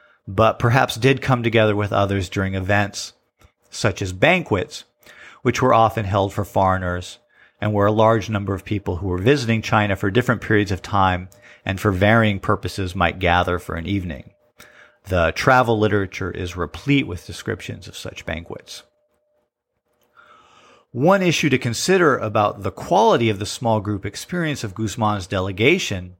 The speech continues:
is whether the separation of different revolutionary visitors to China had more to do with security for the visitors or with Chinese efforts to exercise control over the visitors.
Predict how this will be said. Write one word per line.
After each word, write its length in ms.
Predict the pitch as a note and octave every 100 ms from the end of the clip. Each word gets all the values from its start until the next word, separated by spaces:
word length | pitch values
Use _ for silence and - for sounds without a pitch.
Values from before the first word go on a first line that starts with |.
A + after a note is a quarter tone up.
| _ _ _ _ - - _
is 160 | A#2+ A2
whether 280 | C3+ D3
the 100 | B2+
separation 680 | B2+ - F#3 D#3+ C#3+ D3 -
of 160 | B2 G2
different 320 | C3 - B2+
revolutionary 560 | A#2 A2 A2 G#2+ A2+ G#2
visitors 420 | G#2+ C#3+ C#3 A2
to 120 | -
China 480 | G2 A2+ G2 F#2+ G2 - _ - - -
had 240 | D#3 F3+
more 180 | D#3+ D3+
to 80 | C3
do 160 | A#2 A#2+
with 180 | A2
security 640 | - - - - F3 D#3 B2
for 160 | -
the 100 | A2
visitors 680 | A2+ F3+ D#3+ A#2+ A2+ A2 - _ - _ _
or 160 | B2+ B2
with 160 | A#2+
Chinese 420 | - C3 B2 A#2+
efforts 480 | A#2 A2+ A#2 G#2+ -
to 320 | - G2+ - A2+
exercise 540 | A2 A#2+ - G2+ G2
control 600 | - G#2 - B2 A2+ F#2+
over 180 | F2 F2
the 100 | E2
visitors. 640 | E2+ F2 F2 - - -